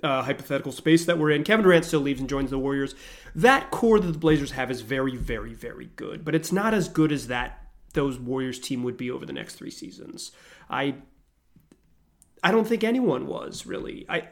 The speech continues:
I mean, maybe those LeBron Cavs teams had a chance, but they kinda got punked in the, in, in the finals. Uh, the Wa-, the, obviously the Houston Rockets were relatively close with what I would argue is probably a worse roster than this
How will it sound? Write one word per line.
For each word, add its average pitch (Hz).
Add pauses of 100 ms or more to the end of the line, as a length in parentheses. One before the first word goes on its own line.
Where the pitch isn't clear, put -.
(160)
I 180
mean, 190
maybe 214
those 190
LeBron 170
Cavs 170
teams 160
had 156
a 143
chance, 247
but 202
they 196
kinda 247
got 139
punked -
in 151
the, 139 (140)
in, 147 (460)
in 160
the 156
finals. 185 (100)
Uh, 147
the 156
Wa-, 190
the, 190
obviously 185
the 180
Houston 180
Rockets 196
were 170
relatively 170
close 170
with -
what 156
I 156
would 156
argue 151
is 139
probably 156
a 139
worse 156
roster 160
than 165
this 143